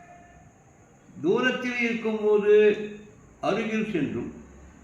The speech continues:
படுத்துக் கொண்டிருக்கும்போது அவரை வணங்கியபடியும், நின்று கொண்டிருக்கும் போது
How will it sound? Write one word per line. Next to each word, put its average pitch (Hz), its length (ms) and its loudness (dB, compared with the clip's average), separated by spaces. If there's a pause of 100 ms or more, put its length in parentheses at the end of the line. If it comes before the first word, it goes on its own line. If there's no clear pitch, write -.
(220)
படுத்துக் 233 480 -6
கொண்டிருக்கும்போது 208 960 0 (460)
அவரை 196 360 0
வணங்கியபடியும், 143 840 -2 (640)
நின்று 214 320 -2
கொண்டிருக்கும் 226 720 -4
போது 208 340 2